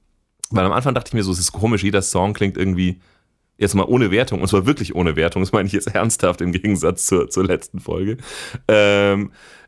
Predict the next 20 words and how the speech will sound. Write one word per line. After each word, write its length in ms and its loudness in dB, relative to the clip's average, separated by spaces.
es, 280 2
es, 260 -2
es 160 -2
klingt 280 0
fast 420 -6
jedes 520 0
Riff, 300 0
äh, 140 4
jedes 300 0
Lied 280 -2
eher 160 4
fast 220 -2
so 100 0
wie 60 0
so 140 4
ein 80 0
Aufbau 760 0
oder 340 0
wie 180 0
ein, 340 0